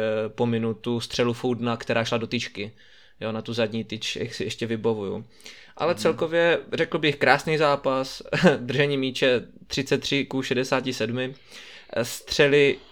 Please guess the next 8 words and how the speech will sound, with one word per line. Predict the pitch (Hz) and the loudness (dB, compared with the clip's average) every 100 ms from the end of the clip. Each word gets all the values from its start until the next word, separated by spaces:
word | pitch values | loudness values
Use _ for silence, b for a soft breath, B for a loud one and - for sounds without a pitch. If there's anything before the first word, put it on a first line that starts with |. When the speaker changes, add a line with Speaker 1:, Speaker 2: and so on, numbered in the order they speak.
| - | -4
Speaker 1:
pět | - 147 | 2 2
ku | - 135 120 | 2 -4 -2
šestnácti, | - 147 156 143 143 - 143 139 143 | -4 -2 -2 -2 -4 -4 -2 -2 -4
na | 131 | -2
bránu | 123 143 139 139 - | 2 4 4 2 2
jedna | 135 139 | 2 2
ku | 143 131 | -2 -2
pěti | 117 117 135 135 | 0 -2 -2 -4